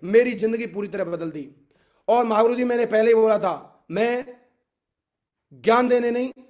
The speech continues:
मैंने जो कुछ भी बातें बोली हैं, महागुरु जी जो आपने सिस्टम बनाया है, सक्सेस सपोर्ट सिस्टम, ये सारी की सारी बातें ये सारा का सारा एक्साइटमेंट, जो भी विजन, मिशन, सब कुछ आप ही की वजह से है। इन पांच बातों के अलावा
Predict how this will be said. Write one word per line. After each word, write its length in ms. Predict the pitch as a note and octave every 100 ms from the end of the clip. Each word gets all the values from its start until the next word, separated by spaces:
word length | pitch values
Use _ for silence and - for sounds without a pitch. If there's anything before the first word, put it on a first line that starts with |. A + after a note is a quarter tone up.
| _
मैंने 340 | D#3+ E3 A3+ A#3
जो 180 | G#3+ A3+
कुछ 140 | A3+
भी 120 | A#3+
बातें 280 | G#3+ G#3+ A3
बोली 240 | G#3 G#3+
हैं, 340 | G#3 D#3 - _
महागुरु 340 | D3+ F3 G3 A3
जी 140 | A#3
जो 100 | A3+
आपने 280 | G#3+ G3+ A3
सिस्टम 460 | - G3 - C4 B3+
बनाया 320 | A3 G#3 G3+
है, 400 | F#3 D3+ - _
सक्सेस 460 | - B3 B3 C4+ B3+
सपोर्ट 280 | A#3 A#3 F#3+
सिस्टम, 360 | G#3+ G#3+ F3 - _ _ _ _ -
ये 120 | G3
सारी 420 | G3 A3+ B3+ D4
की 140 | C4+ C#4+
सारी 280 | A#3+ B3+
बातें 560 | A3+ A3 A3+ F3+ - _ _ -
ये 100 | G#3
सारा 300 | G#3+ A#3 C4+
का 120 | B3+
सारा 200 | A#3+ A#3+
एक्साइटमेंट, 720 | A3 G#3+ B3+ C4+ C4 B3+ G3+ - _ _
जो 160 | D#3+ B3
भी 160 | C4 A#3+
विजन, 340 | A3+ A#3+ C#4+
मिशन, 320 | A#3+ A#3 C4
सब 320 | - B3 A#3 A#3+
कुछ 180 | A#3 - - _ -
आप 200 | A3 A#3+
ही 80 | D4
की 120 | C4+
वजह 200 | B3 A#3
से 180 | A3 A3+
है। 360 | F3+ - - -
इन 140 | B3+
पांच 340 | B3 A3+ A3+ A#3+
बातों 320 | A#3 A#3 B3
के 280 | G#3+ A#3 -
अलावा 340 | G#3+ A3 A3+